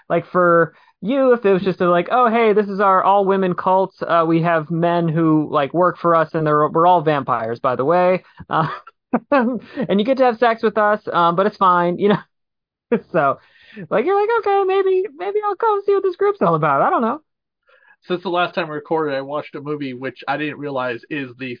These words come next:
Speaker 2: thirtieth anniversary of this film that I watched, called Dave, uh, which stars Kevin Kline, Sigourney Weaver, and Frank Langella.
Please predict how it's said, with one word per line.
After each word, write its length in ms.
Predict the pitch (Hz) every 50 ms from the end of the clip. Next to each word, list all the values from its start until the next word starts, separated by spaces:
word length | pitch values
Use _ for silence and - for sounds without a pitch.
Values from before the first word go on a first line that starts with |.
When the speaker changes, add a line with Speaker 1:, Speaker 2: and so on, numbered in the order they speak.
| -
Speaker 2:
thirtieth 340 | 196 202 247 262 254 220 220
anniversary 720 | 226 214 196 185 185 220 294 294 - - 143 131 123 117 -
of 200 | - 139 131 -
this 160 | 143 135 - -
film 380 | - 151 120 120 131 151 160 143
that 120 | 139 131
I 80 | 123 123
watched, 460 | 123 123 120 139 - - - - -
called 360 | - - 170 160 147 127 123 -
Dave, 480 | 170 175 208 240 196 - - - 139 - - - -
uh, 260 | 143 139 135 135 131
which 200 | 127 135 143 -
stars 320 | - - 156 139 131 - -
Kevin 260 | - - 175 175 165
Kline, 480 | - - 175 170 170 165 156 151 131 117
Sigourney 380 | - - 143 147 156 151 143
Weaver, 400 | 135 156 170 175 139 127 131 120
and 140 | - 135 -
Frank 200 | - 147 147 135 -
Langella. 520 | 139 135 131 120 185 214 214 143 - -